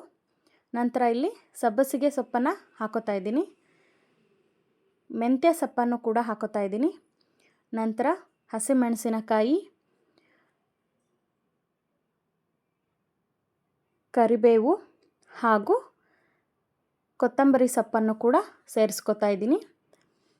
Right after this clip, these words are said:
ಈಗ ಇದಕ್ಕೆ ನಾವು ಜೀರಿಗೆ, ಕಡಲೆಬೇಳೆ, ಕಡಲೆಬೇಳೆ ಆಪ್ಷನಲ್, ನಿಮಗೆ ಬೇಕಾದರೆ ಹಾಕ್ಕೊಳ್ಳಿ,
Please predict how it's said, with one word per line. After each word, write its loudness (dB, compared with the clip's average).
ಈಗ 2
ಇದಕ್ಕೆ 0
ನಾವು 0
ಜೀರಿಗೆ, 2
ಕಡಲೆಬೇಳೆ, 2
ಕಡಲೆಬೇಳೆ 2
ಆಪ್ಷನಲ್, 0
ನಿಮಗೆ -4
ಬೇಕಾದರೆ 0
ಹಾಕ್ಕೊಳ್ಳಿ, -4